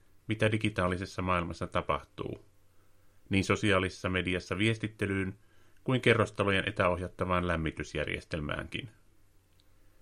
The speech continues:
Digitalisaatio vaikuttaa nykyisin kaikkeen, myös fyysiseen maailmaan.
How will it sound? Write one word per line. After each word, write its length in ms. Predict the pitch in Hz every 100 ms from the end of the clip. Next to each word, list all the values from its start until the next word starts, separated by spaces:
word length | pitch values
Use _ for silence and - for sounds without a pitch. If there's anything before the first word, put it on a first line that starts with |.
| _ _ _ - 107
Digitalisaatio 800 | 110 143 131 120 117 110 110 104
vaikuttaa 460 | 107 104 - 101
nykyisin 460 | 113 110 110 101 101
kaikkeen, 680 | 113 101 - - 76 76 - - - - - _ _ -
myös 300 | 107 107 110
fyysiseen 540 | - 113 95 - 87 82
maailmaan. 640 | 85 82 76 82 - -